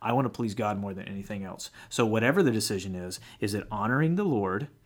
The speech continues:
Is it beneficial? Even if it's lawful,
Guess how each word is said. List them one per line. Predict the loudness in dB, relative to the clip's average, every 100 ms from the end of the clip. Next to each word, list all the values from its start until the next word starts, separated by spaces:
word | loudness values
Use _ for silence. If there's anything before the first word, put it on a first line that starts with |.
| _ -20 -20 -16 0
Is | 4 4
it | 2 2
beneficial? | 2 2 2 2 2 -2 -4 -4 2
Even | 4 4
if | 0
it's | -2
lawful, | 2 4 4 2 -6 -6